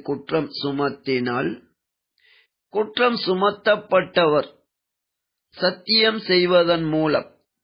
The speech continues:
தான் குற்றவாளி அல்ல என்பதை நிரூபிக்க முடியும். அவ்வாறு சத்தியம் செய்வதன் மூலம் அவர் தன் மீதான குற்றச்சாட்டில் இருந்து விடுபட்டு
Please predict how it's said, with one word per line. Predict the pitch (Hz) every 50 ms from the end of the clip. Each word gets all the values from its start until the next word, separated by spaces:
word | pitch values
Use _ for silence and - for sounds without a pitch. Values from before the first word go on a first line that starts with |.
| _ 156
தான் | 156 160 156 143
குற்றவாளி | - - 165 - - - 180 190 185 185 185 180 180 175 175 170 170 160 - -
அல்ல | 127 139 151 160 170 175 185 185 - - - -
என்பதை | 143 151 143 143 135 139 135 127 131 131 131
நிரூபிக்க | 127 139 147 147 165 170 156 147 147 139 - - 135 123
முடியும். | 127 131 131 127 117 120 113 110 117 139 151 - _ _ _ _ _ _ _ _ _ _ _ _ _ _ _ _ _ _ _ _ _ _ _ _ _ -
அவ்வாறு | 185 190 214 - 302 247 240 240 -
சத்தியம் | 190 185 180 - - 196 220 226 226 220 226 214 202 - - -
செய்வதன் | 160 175 180 180 190 190 175 180 180 165 160 156
மூலம் | 160 170 170 175 170 180 185 - - _ _ _ _ _ _ _ _ _ _ _ _ _ _ _ _ _ _
அவர் | 160 165 170 170 156 127
தன் | - - 160 165 170
மீதான | 180 190 190 190 185 185 180 175 156 147 131 -
குற்றச்சாட்டில் | - 147 147 - - 170 170 165 - 165 156 156 131 - - 147 139 131
இருந்து | 131 127 127 127 123 139 190
விடுபட்டு | 196 208 - 165 160 143 143 - - -